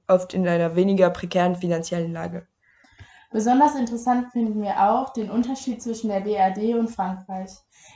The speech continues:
Speaker 2: Während in Frankreich sich fast eine lesbische Gegenbewegung entwickelte, die groß geworden ist und auch in akademischen Kreisen bis heute noch eine sehr große Rolle spielt, kann man das Gleiche nicht wirklich für Deutschland erkennen.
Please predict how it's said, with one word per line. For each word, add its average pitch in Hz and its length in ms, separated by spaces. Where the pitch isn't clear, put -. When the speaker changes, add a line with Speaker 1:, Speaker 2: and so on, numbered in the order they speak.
Speaker 2:
Während 233 260
in 220 120
Frankreich 262 540
sich 226 200
fast 240 240
eine 208 200
lesbische 220 500
Gegenbewegung 233 760
entwickelte, 214 720
die 220 140
groß 262 580
geworden 214 440
ist 240 240
und 226 140
auch 196 160
in 226 260
akademischen 226 1000
Kreisen 220 400
bis 208 240
heute 262 260
noch 247 160
eine 208 220
sehr 202 180
große 196 240
Rolle 196 240
spielt, 214 400
kann 240 120
man 226 140
das 214 140
Gleiche 233 420
nicht 262 300
wirklich 226 320
für 220 80
Deutschland 190 440
erkennen. 185 520